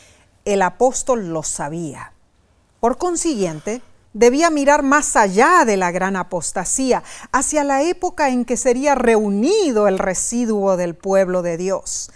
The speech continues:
En esta epístola, el apóstol introduce el tema de la segunda venida del Señor. Exhorta a la iglesia para que se mantenga despierta, vele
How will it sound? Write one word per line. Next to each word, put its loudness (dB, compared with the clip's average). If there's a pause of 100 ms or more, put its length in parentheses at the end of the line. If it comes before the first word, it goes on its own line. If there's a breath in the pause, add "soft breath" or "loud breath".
(400 soft breath)
En -6
esta -4
epístola, -8
el -6
apóstol -8
introduce -6
el -6
tema -4
de -6
la -8
segunda -4
venida -6
del -10
Señor. -8 (640 soft breath)
Exhorta 0
a 2
la 2
iglesia -2 (300 loud breath)
para 4
que -4
se -2
mantenga 0
despierta, -2 (340 soft breath)
vele 0